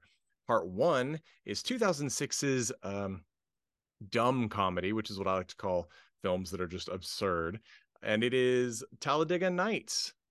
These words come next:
The Ballad of Ricky Bobby. This is a very, I mean, it's a mainstream film that's, that's well known and loved by many. It, of course, stars Will Ferrell, John C. Reilly, Amy Adams,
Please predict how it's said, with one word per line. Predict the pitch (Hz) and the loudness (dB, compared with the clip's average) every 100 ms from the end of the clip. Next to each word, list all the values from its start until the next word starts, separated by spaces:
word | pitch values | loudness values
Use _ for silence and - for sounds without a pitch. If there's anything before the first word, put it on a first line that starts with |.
| 101 | -2
The | 104 | 0
Ballad | 98 120 135 139 - | 4 4 6 4 2
of | 113 90 | -4 -2
Ricky | 95 95 110 | -2 0 2
Bobby. | 92 80 78 71 69 _ _ _ _ | 2 2 0 -6 -8 _ _ _ _
This | 104 131 143 | 0 0 2
is | 160 156 147 127 - _ _ | 2 2 0 -6 -10 _ _
a | 113 | -8
very, | 104 123 151 160 143 135 117 - _ _ _ _ _ | -4 -2 0 2 0 -2 -4 -8 _ _ _ _ _
I | 131 | -4
mean, | 156 | -2
it's | 196 | -4
a | 294 | -2
mainstream | 170 143 135 - 117 | -2 0 -2 0 0
film | 110 123 110 | 2 4 4
that's, | 104 104 - | 4 0 -4
that's | 117 110 | -8 -4
well | 120 120 | 2 4
known | 113 104 107 | 6 4 4
and | 120 | 4
loved | 110 98 92 | 4 2 2
by | 98 | -2
many. | 90 90 80 80 | 0 -2 -4 -4
It, | 98 | -4
of | - | 0
course, | 123 110 | 0 0
stars | - 101 98 | 2 0 0
Will | 92 85 | -2 -4
Ferrell, | - 156 151 143 143 143 - - | -2 0 4 6 6 4 -2 -16
John | - 90 82 | -6 -2 -2
C. | 82 - 87 | -4 -6 -6
Reilly, | 104 135 135 135 131 131 127 123 - - _ - - - | 0 2 4 2 2 2 0 -2 -6 -20 _ -20 -18 -8
Amy | 101 98 95 | -4 -2 0
Adams, | 87 120 127 131 131 131 127 127 - | 2 2 2 2 0 0 -2 -2 -6